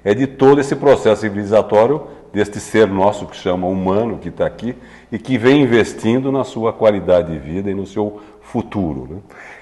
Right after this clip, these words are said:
Eu acho que envelhecer, eu acho que todos vocês falaram muito bem, a melhor coisa é envelhecer bem, né?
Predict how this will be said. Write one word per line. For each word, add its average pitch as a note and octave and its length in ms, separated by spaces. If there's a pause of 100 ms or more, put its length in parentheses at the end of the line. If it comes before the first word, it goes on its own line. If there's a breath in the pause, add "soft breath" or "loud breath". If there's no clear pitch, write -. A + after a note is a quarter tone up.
(140 loud breath)
Eu F2+ 160
acho G#2 160
que - 320
envelhecer, G2 680
eu E2+ 100
acho E2 140
que - 60
todos G2 360
vocês E2+ 380
falaram E2 400
muito D#2 240
bem, G2 420
a F2 100
melhor F2+ 300
coisa G2 260
é A2 40
envelhecer G2+ 720 (480 loud breath)
bem, A#2 680
né? A2 200